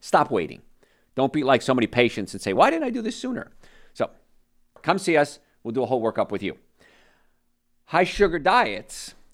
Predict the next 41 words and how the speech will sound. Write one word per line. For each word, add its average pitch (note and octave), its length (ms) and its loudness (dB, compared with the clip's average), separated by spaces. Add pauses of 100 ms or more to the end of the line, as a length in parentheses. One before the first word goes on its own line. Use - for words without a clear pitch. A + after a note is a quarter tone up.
lower D#3 340 2
your D#3 160 0
nutrient C#3 380 0
absorption. E2 440 -4 (920)
So - 100 0
if B2 80 0
you're E3+ 100 -2
eating A3 180 4
a F#3+ 40 -2
fast E3+ 300 4
food D#3 180 -2
burger A#2 440 4 (100)
with A#2 140 -6
fries A2+ 440 2
and A2 80 -8
a G#2 40 -6
soda, G2+ 280 2
let's F2 240 -2
say, F#2 140 0
that's G#3+ 360 2
about C#3 540 2
half, C3 420 0
sometimes A#2 440 -2
more, A#2 560 4 (380)
of A#2+ 160 4
your A#2+ 100 2
total E3 440 2
caloric C3+ 600 2
intake A#2 580 -4 (260)
for - 160 -8
the F#2+ 100 -4
day. F2 320 0 (800)
One C3+ 300 2
simple C3+ 400 -2
meal, B2+ 360 4
and C#4 200 4
you're B3+ 80 -2
not G#3 160 4
gonna G3+ 120 2
feel A3 180 2
full. - 400 2